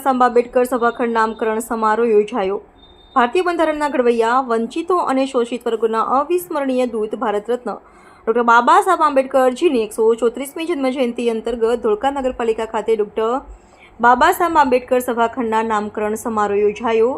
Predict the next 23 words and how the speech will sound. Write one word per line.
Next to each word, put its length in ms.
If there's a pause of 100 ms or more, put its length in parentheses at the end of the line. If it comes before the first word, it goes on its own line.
આવા 320
અવસરો 420 (140)
માનનીય 360
વડાપ્રધાન 540
શ્રી 140
નરેન્દ્રભાઈ 500
મોદીજીના 540
નેતૃત્વ 400
હેઠળ 380 (480)
ભારતીય 420
જનતા 240
પાર્ટી 300
દ્વારા 240
ડોક્ટર 260
બાબા 220
સાહેબ 260
આંબેડકરજીને 640
આપવામાં 360
આવેલી 260
સન્માનની 500
જીવંત 320
ક્ષણ 400
છે. 100